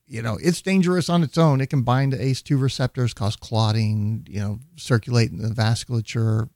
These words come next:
cause all kinds of problems there as well as other places. But what happens later is when the body comes in to break it down, it breaks it up into all these little pieces. And remember, we looked at the study in India that they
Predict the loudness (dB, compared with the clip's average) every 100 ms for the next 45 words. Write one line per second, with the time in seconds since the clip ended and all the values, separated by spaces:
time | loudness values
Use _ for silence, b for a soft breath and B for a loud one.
0 | -4 -2 -2 -4 -4 -4 -2 -4 -4 -2
1 | 0 0 0 -4 -6 -12 -14 -2 2 2
2 | 2 0 -2 0 0 2 0 -2 0 0
3 | 0 -6 -10 -12 b b b b b b
4 | b 2 4 4 2 -4 0 2 2 0
5 | 0 0 0 2 2 2 2 2 0 0
6 | 2 2 -2 -4 -4 -2 0 2 2 0
7 | -2 -2 -2 -2 -6 -4 -4 -6 -10 _
8 | _ _ _ _ _ -6 -4 0 -2 -2
9 | -2 0 0 0 0 0 0 -2 -4 -4
10 | -2 -2 -4 -6 -4 -2 -4 -4 -4 -4
11 | -2 0 0 0 0 -2 -2 -4 -8 -4
12 | -2 0 2 2 4 4 4 2 0 -2
13 | -4 -6 -8